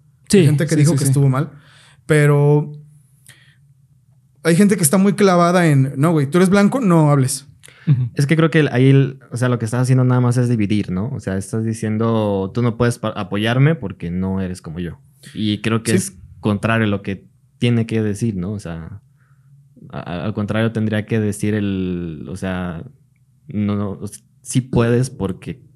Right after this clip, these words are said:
Speaker 3: queremos al final de cuentas que seamos tratados todos igual".
Speaker 1: Sí,
Speaker 2: Claro, güey.
Speaker 1: exactamente.
Speaker 2: Exacto.
Speaker 1: Es como, verga, es lo que pasa mucho con los chistes negros.
Speaker 2: Ujú.
Speaker 1: O sea, el chiste negro, el, el humor negro,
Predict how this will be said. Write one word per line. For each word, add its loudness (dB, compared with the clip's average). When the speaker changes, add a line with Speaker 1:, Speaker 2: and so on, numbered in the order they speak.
Speaker 3:
queremos -2
al -4
final -6
de -6
cuentas -8
que -16
seamos -8
tratados -8
todos -6
igual". -6
Speaker 1:
Sí, -2
Speaker 2:
Claro, 2
güey. 0
Speaker 1:
exactamente. 2
Speaker 2:
Exacto. -6
Speaker 1:
Es 0
como, 0
verga, 0
es 2
lo 4
que 2
pasa 2
mucho 0
con -2
los 0
chistes 0
negros. 2
Speaker 2:
Ujú. 0
Speaker 1:
O 2
sea, 2
el 4
chiste 2
negro, 4
el, 0
el 2
humor 8
negro, 4